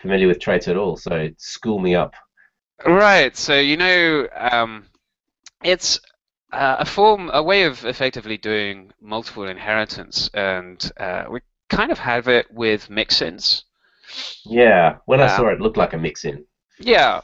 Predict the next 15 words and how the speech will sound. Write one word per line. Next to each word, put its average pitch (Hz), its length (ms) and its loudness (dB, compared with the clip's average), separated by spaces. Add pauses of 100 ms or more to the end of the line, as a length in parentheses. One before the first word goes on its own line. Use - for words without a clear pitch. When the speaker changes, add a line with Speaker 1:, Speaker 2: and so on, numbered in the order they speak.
Speaker 2:
and 208 140 0
they, 226 240 2
they 214 100 2
basically 196 640 -6 (420)
are 131 280 6
mixins, 120 640 -10
but 113 120 -4
they're 117 140 -4
mixins 123 640 -8
that 110 200 -8
work 107 420 -2
with 98 220 -14
the 98 160 -10
static 98 400 -6
compilation. - 800 -10